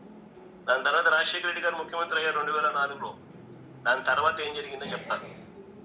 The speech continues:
రెండు వేల నాలుగులో రాజశేఖర రెడ్డి గారు ముఖ్యమంత్రి అయ్యారు. అయిన తర్వాత ఓఆర్ఆర్ ఫేజ్ వన్, ఔటర్ రింగ్ రోడ్ ఫేజ్ వన్, నూట ఇరవై ఆరు కిలోమీటర్లు. Started in two thousand six,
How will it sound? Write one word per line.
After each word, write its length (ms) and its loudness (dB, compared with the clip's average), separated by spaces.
రెండు 160 0
వేల 280 4
నాలుగులో 340 4
రాజశేఖర 340 2
రెడ్డి 160 -6
గారు 120 2
ముఖ్యమంత్రి 440 -2
అయ్యారు. 220 -2
అయిన 280 2
తర్వాత 500 2
ఓఆర్ఆర్ 540 4
ఫేజ్ 340 -4
వన్, 160 2
ఔటర్ 260 0
రింగ్ 160 -2
రోడ్ 200 0
ఫేజ్ 280 0
వన్, 180 4
నూట 220 0
ఇరవై 460 2
ఆరు 160 0
కిలోమీటర్లు. 800 -2
Started 480 2
in 160 -8
two 160 -6
thousand 260 -2
six, 200 -4